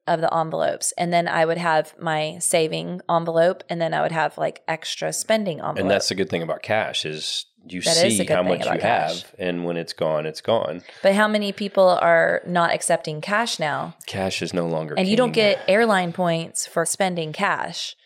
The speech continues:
Speaker 1: So that's why we wanted to use the Amex charge.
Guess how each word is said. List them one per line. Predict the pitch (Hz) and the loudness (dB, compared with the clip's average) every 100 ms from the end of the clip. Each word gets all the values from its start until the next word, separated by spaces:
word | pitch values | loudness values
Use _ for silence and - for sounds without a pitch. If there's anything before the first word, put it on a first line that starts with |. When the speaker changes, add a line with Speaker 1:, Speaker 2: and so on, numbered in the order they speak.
| _ _ _ | _ _ _
Speaker 1:
So | - 202 185 180 175 | 2 6 6 4 0
that's | 190 180 185 | 0 0 0
why | 196 170 | 4 6
we | 165 | 6
wanted | 165 160 160 | 4 0 0
to | 170 | -4
use | 160 156 | -4 -4
the | |
Amex | - 156 147 - | -4 -4 -4 -4
charge. | - 170 165 - - | 0 2 0 -2 -10